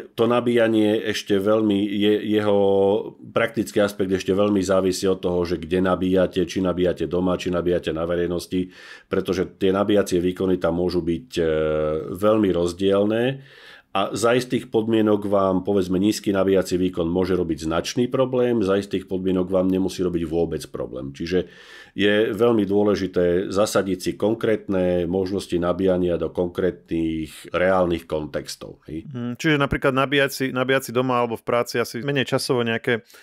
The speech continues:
Speaker 2: senzitívne, keďže môžeš to mať cez noc, alebo kým si... Proste kým to auto stojí a nepoužíva sa, tak prečo by sa zároveň nemohlo aj dobíjať, tomu celkom rozumiem. Ale zároveň to budovanie siete nabíjacích staníc je téma, ako o tom sa hovorí, však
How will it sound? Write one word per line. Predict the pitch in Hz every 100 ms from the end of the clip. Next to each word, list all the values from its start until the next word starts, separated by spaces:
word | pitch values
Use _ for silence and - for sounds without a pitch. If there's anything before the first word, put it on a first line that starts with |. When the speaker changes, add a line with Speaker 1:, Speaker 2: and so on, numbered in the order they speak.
| - _
Speaker 2:
senzitívne, | - 127 131 131 123 123
keďže | 127 113 117
môžeš | 113 -
to | 107
mať | 95
cez | 127 104
noc, | 107 101
alebo | 98 101 98
kým | 110
si... | 107 -
Proste | 104 151 151 147
kým | 143 139
to |
auto | 127 120 113
stojí | - 113 117 135
a | 113
nepoužíva | 117 127 120 107 113
sa, | -
tak | 127 -
prečo | - 101 110
by | 104
sa | 110
zároveň | 107 107 107 107 _
nemohlo | 110 113 117 110 110 104
aj | 101
dobíjať, | 120 107 104 98 -
tomu | 107 107
celkom | - 110 - 104
rozumiem. | 110 101 98 101
Ale | 110
zároveň | 120 139 143 147 147 143 139
to | -
budovanie | 110 147 147 139 139 135 131 _ _
siete | - 131 131 143 131
nabíjacích | 127 127 127 139 -
staníc | 131 127 123 165
je |
téma, | 202 - 104 98
ako | 101 -
o | 120 123
tom |
sa | - 98
hovorí, | 120 123 120
však | 110 -